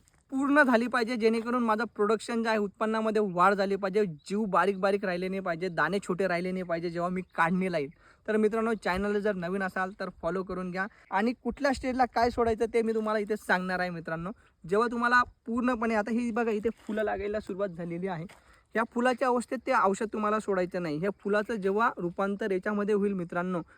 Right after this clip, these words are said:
बारीक बारीक बारीक बारीक घाट्या लागायला सुरुवात होतील, तेव्हा तुम्हाला एक ग्रेड सोडायची आहे. त्यामध्ये तुम्हाला इंडिकॅम कंपनीचं झिरो बेचाळीस सत्तेचाळीस एकरी चार किलो सोडायचं आहे महाराज.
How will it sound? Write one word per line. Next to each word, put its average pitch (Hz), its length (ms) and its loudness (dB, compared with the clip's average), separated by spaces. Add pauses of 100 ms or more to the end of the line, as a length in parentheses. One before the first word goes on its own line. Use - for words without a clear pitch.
(140)
बारीक 170 480 4
बारीक 180 300 0
बारीक 175 280 -2
बारीक 175 240 -4
घाट्या 170 260 -2
लागायला 165 340 -4
सुरुवात 170 360 -8
होतील, 165 280 -4 (600)
तेव्हा 220 260 6
तुम्हाला 220 260 2
एक 185 80 0 (120)
ग्रेड 175 180 2
सोडायची 151 440 -4
आहे. 151 180 -4 (380)
त्यामध्ये 208 320 0
तुम्हाला 208 280 0 (160)
इंडिकॅम 214 480 -2
कंपनीचं 196 580 -4
झिरो 185 440 2
बेचाळीस 196 340 2
सत्तेचाळीस 185 560 -8 (100)
एकरी 190 360 0
चार 185 360 0
किलो 190 220 -6
सोडायचं 156 360 -6
आहे 165 80 -6
महाराज. 156 240 -4